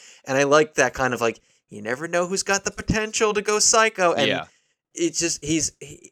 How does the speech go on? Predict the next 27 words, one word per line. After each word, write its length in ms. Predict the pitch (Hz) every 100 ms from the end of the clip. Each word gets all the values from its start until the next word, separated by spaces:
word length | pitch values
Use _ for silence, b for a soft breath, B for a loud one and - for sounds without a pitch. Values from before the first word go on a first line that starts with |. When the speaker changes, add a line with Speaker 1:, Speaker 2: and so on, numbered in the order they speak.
| -
Speaker 1:
a-, 160 | 170 -
as 280 | 170 190 170
m-, 100 | 170
almost 360 | 165 165 165
mustache 580 | 143 127 131 - 139 139
twirly 520 | - 143 139 147 143
as 180 | 131 131
he 240 | - 123 117
is 220 | 120 -
in 180 | 123 120
the 60 |
manga, 520 | 117 113 117 123 135 131 B B -
they 120 | 135
still 400 | 127 - - 131
make 260 | 131 127 127
it 180 | -
believable 540 | 117 120 127 120 117 117
because 300 | 117 - 107
they 120 | 110
show 220 | - 120
you 200 | 117 117
enough 200 | 113 104
of 100 | 107
his 120 | 95 -
backstory 720 | 180 175 - 170 156 147 127
and 80 | 117
his, 300 | 110 -